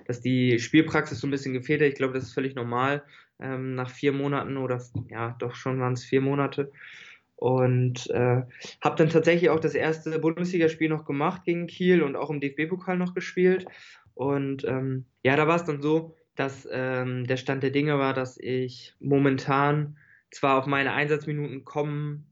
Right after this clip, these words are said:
werde und könnte, aber es ist, war in meinem Interesse auch, dass ich gerade aufgrund dieser langen Pause, wo ich ganz lange kein Mannschaftstraining gemacht hab, keine Spiele über neunzig Minuten, äh, war es mir dann schon wichtig,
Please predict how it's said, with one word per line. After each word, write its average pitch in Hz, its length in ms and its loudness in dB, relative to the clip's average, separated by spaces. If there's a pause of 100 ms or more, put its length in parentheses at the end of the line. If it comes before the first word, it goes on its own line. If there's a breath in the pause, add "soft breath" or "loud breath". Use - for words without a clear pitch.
werde 151 340 2
und 139 140 -4
könnte, 180 440 -2 (260 loud breath)
aber 131 380 0
es 120 120 -4
ist, - 480 -18
war 131 280 -2
in 131 200 -4
meinem 143 280 0
Interesse 151 440 -4
auch, 139 220 -2
dass 135 200 -4
ich 135 320 -2 (240 soft breath)
gerade 147 280 2
aufgrund 156 360 -2
dieser 147 200 -2
langen 143 260 -2
Pause, 160 460 -2
wo 139 100 0
ich - 320 -8 (160)
ganz 143 240 -8
lange 143 220 -2
kein 135 480 -6
Mannschaftstraining 143 680 -4
gemacht 135 320 -6
hab, 139 160 -4
keine 135 540 -2
Spiele 160 360 0
über 135 140 2
neunzig 139 380 0
Minuten, 156 440 0 (440 loud breath)
äh, 135 200 2
war 135 120 2
es - 80 -4
mir 147 100 2
dann 143 140 -2
schon 156 260 0
wichtig, 147 640 -2